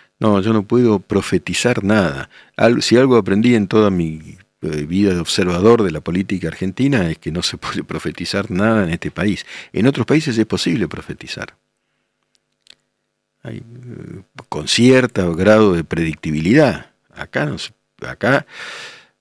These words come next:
por ejemplo, una pregunta que también se las traslado a ustedes. Ayer estaba en el programa con Nico, con mi hijo y con Santi Fioriti en Somos Buenos, ¿no?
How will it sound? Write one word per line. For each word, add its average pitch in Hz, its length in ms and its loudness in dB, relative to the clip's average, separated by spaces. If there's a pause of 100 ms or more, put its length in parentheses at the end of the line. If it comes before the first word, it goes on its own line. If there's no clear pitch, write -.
(1600)
por 110 140 0
ejemplo, 110 340 4
una 117 220 6
pregunta 80 540 -2
que 80 120 -10
también 90 320 -4
se - 120 -4
las 85 100 -6
traslado 85 380 -4
a 80 40 -2
ustedes. 62 580 -10 (1400)
Ayer 95 280 2
estaba 95 380 2
en 82 80 -4
el 80 100 -4
programa 92 360 -2
con 80 240 -6
Nico, 87 300 -6
con 78 140 -10
mi 80 160 -6
hijo 90 220 -4
y 87 60 -2
con 71 340 -10
Santi 85 340 -6
Fioriti 78 580 -8
en 73 420 -18
Somos 80 320 -10
Buenos, 69 320 -12
¿no? 85 320 -14